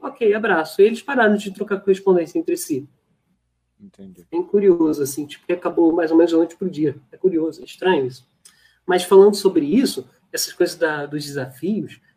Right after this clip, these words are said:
Speaker 1: é, era extremamente comum isso. Não é extremamente, mas era bastante comum isso. O, eu, eu lembro de já ter lido, por exemplo, uma correspondência do próprio Fermat,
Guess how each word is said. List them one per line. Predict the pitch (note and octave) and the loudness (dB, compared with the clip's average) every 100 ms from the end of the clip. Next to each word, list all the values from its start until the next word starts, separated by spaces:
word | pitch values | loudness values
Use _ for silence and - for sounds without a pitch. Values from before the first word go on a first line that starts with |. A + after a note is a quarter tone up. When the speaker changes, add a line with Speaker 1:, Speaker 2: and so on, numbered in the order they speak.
| _ D#3+ | _ -10
Speaker 1:
é, | E3 E3+ E3+ - | -6 -4 -6 -4
era | F#3+ | -2
extremamente | F#3+ - C4 C4 B3 - B3 | -2 0 2 2 0 -2 -4
comum | - B3+ A3 G#3 G3+ | 0 2 6 6 6
isso. | D#3+ - - _ - | 4 -2 -12 _ -4
Não | B3 | -4
é | |
extremamente, | - G3 E3 D3+ F3 | -2 -2 0 0 -2
mas | E3+ | -2
era | G#3 | -2
bastante | G3+ G3 A3 | -2 -6 -6
comum | - B3 A#3 A3 | -2 2 4 4
isso. | D#3 B2 - _ _ _ - | 2 -2 -12 _ _ _ 2
O, | F3+ F3 E3 E3 D#3+ D3+ C#3+ C3+ B2+ A#2+ A2+ _ _ _ _ | 6 6 6 4 4 4 4 6 4 0 -6 _ _ _ _
eu, | F#3+ F#3+ | -4 0
eu | G3 F#3+ | 6 8
lembro | F#3 G#3+ A#3 | 8 4 2
de | A#3+ | -2
já | A3+ | -2
ter | G#3+ | 0
lido, | G#3 G3 | 0 0
por | G3 | 2
exemplo, | F#3+ G3 | 2 2
uma | F#3+ | 0
correspondência | F3+ F#3 F3+ E3+ D#3+ F3+ F3+ | 2 2 0 -2 0 -2 -4
do | F3+ | -6
próprio | G#3 A3+ C4+ A#3+ | -4 -4 -6 -6
Fermat, | - F#3 C#3 D3+ A3+ - | -2 -2 0 0 0 0